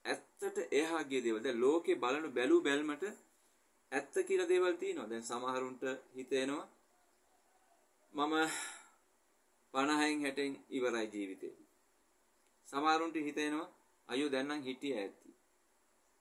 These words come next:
ඒක සමහර අය පිළිකාව දිහා බලනකොට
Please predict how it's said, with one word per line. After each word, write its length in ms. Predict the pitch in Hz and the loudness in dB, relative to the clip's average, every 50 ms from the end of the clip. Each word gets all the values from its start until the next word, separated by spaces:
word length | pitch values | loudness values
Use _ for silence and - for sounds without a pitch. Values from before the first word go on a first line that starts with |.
| _ _ _ _ _ _ _ _ _ _ _ _ _ _ _ _ _ _ _ _ _ _ _ _ _ _ - - | _ _ _ _ _ _ _ _ _ _ _ _ _ _ _ _ _ _ _ _ _ _ _ _ _ _ -2 0
ඒක 180 | - - - 226 - - - _ _ _ _ _ _ _ _ _ _ _ _ - | 2 2 2 0 -2 -4 -6 _ _ _ _ _ _ _ _ _ _ _ _ -6
සමහර 360 | - 139 160 180 185 185 180 180 | -2 -2 0 0 2 2 4 4
අය 140 | 180 180 | 4 2
පිළිකාව 520 | 180 - 147 143 151 160 160 170 165 170 170 170 | 2 2 0 2 2 2 4 4 4 4 4 4
දිහා 280 | 165 180 175 170 160 | 4 2 2 2 2
බලනකොට 460 | 160 151 156 165 170 170 170 170 170 | 0 0 0 -2 -2 -2 -4 -4 -4